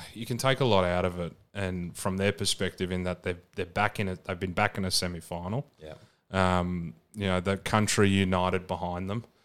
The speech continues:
Speaker 1: It's good for rugby in that part of the world, and, you know, uh, really interesting to read, you know, Pichot's, um, comments during the week
Speaker 2: Yeah.
Speaker 1: about, you know, this Nations Cup, which we'll get into a bit further as well. But,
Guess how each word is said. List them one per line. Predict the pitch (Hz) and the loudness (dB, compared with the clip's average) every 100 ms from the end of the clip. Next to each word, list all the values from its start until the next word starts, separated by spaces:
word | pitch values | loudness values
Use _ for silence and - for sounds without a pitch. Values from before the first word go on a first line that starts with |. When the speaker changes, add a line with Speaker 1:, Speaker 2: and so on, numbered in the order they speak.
| _ _ _ _ | _ _ _ _
Speaker 1:
It's | - | -4
good | - 110 | 2 2
for | - 101 | 6 8
rugby | 92 87 95 | 8 4 0
in | 90 | 0
that | 90 90 | -2 2
part | - 90 | 4 4
of | 87 | 2
the | 87 | 0
world, | 87 90 98 95 | 0 2 2 2
and, | 101 92 92 - - | 0 0 -4 -12 -8
you | 95 | -4
know, | 92 - | -4 -4
uh, | 113 117 - - - - 65 - 73 92 | -4 -4 -6 -16 -18 -18 -18 -20 -16 -4
really | 113 117 123 117 | 4 6 6 4
interesting | 104 - - 98 | 2 -2 -2 -2
to | - | -2
read, | 95 98 92 90 - _ _ _ _ | 0 2 0 -2 -10 _ _ _ _
you | 92 | -4
know, | 90 90 | -4 -2
Pichot's, | - 95 104 92 90 87 90 | -2 0 2 2 2 -2 -2
um, | 95 87 87 | -2 -4 -8
comments | - 95 90 - | -4 -4 -2 -4
during | - 95 92 | -2 -4 -2
the | 90 | -2
week | 92 92 | 0 0
Speaker 2:
Yeah. | 160 85 - - _ _ - | 0 -2 -8 -18 _ _ -6
Speaker 1:
about, | 98 98 90 - | 2 4 4 0
you | 110 95 | -4 -4
know, | 90 | -2
this | 98 - - | -2 -2 -2
Nations | 113 101 101 - 92 85 - - - - _ _ _ | 2 4 4 4 0 -2 -4 -4 -6 -20 _ _ _
Cup, | 107 95 - - | 0 0 -2 -10
which | 101 - - | -8 -6 -2
we'll | 95 90 82 _ _ _ _ | 0 0 -4 _ _ _ _
get | 95 95 | -2 0
into | 92 - 90 | 0 0 0
a | |
bit | 95 87 | 0 -2
further | - 98 95 95 | 0 2 2 0
as | 90 | 2
well. | 104 98 | 4 4
But, | 95 | 2